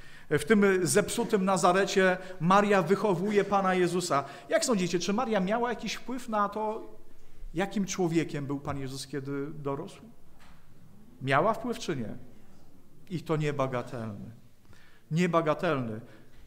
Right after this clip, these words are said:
Duch Święty był ojcem Pana Jezusa, ale ziemską matką była Maria i na pewno wniosła w życie Jezusa wiele wspaniałych rzeczy.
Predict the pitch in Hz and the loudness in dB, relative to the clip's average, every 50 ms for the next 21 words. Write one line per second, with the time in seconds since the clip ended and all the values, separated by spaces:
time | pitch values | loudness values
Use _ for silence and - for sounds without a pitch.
0 | - - - - - - 139 135 - - - - - 214 226 220 208 - 208 156 | -16 -16 -16 -14 -12 -6 0 0 0 0 0 0 0 0 0 0 0 -2 0 2
1 | 170 160 165 165 160 151 147 135 - 135 123 117 123 120 113 110 104 104 104 101 | 2 2 2 2 0 0 0 0 -4 -6 -6 -4 -4 -4 -2 -2 -2 -4 -4 -6
2 | 107 101 - - 110 - 135 131 123 123 123 135 143 120 135 170 208 220 220 - | -8 -10 -10 -10 -10 -8 -6 -2 0 0 -2 -2 -2 -2 0 0 0 0 0 -2
3 | - - 160 156 151 151 147 147 151 - 151 139 135 131 123 120 120 120 117 110 | -2 -2 -2 -2 0 -2 -2 -2 -4 -6 -6 -6 -4 -4 -2 -2 -2 -2 -2 -2
4 | 107 107 104 104 104 101 - - - - - - - - - - - - - 165 | -4 -4 -6 -8 -10 -12 -14 -18 -20 -20 -20 -20 -20 -20 -20 -20 -14 -6 -2 0
5 | 156 139 165 160 - 202 190 156 143 127 107 107 104 107 - 156 165 160 - - | 2 2 0 0 0 0 0 0 0 -4 -4 -4 -4 -2 -2 0 -2 -2 -2 -2
6 | 165 147 127 - 131 - 190 220 196 - - 185 175 165 139 131 139 123 - 127 | -4 -4 -4 -4 -4 -6 -6 -6 -6 -6 -4 -2 -2 -2 -4 -4 -8 -8 -6 -8
7 | 120 113 135 175 190 180 175 165 - - - 156 143 131 120 120 120 113 107 - | -8 -6 -6 -6 -4 -4 -6 -6 -8 -8 -8 -6 -6 -4 -4 -6 -6 -6 -8 -8
8 | 104 98 - - - | -8 -8 -10 -12 -12